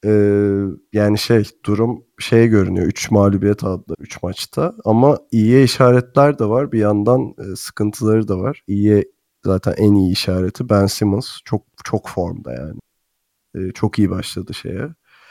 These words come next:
E, ama kötü olan taraf birincisi Embiid'i yani sağlıklı tutmaları gerekiyor. Embiid şu anda hani üst üste maç oynayamıyor sakatlığı nedeniyle. E,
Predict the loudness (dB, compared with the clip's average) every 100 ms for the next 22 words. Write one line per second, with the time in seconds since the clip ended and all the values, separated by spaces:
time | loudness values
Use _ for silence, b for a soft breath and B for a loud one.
0 | b b -4 0 2 2 0 -2 -4 0
1 | 4 6 4 2 _ _ _ _ _ -20
2 | -8 -6 0 2 2 0 -2 -2 -2 0
3 | 2 2 0 2 4 6 6 4 6 4
4 | 4 -4 0 2 2 0 -2 2 4 4
5 | 0 -8 -10 -4 -2 0 -2 -4 -4 -4
6 | -4 -2 -2 -2 -2 -4 -6 -2 -2 0
7 | 0 0 0 -4 -6 -8 0 0 2 4
8 | 4 4 4 2 -2 -6 -10 -8 -8 -8
9 | -8 -8 -8 -10 -12 -10 -6 -8 _ b
10 | b b b b -6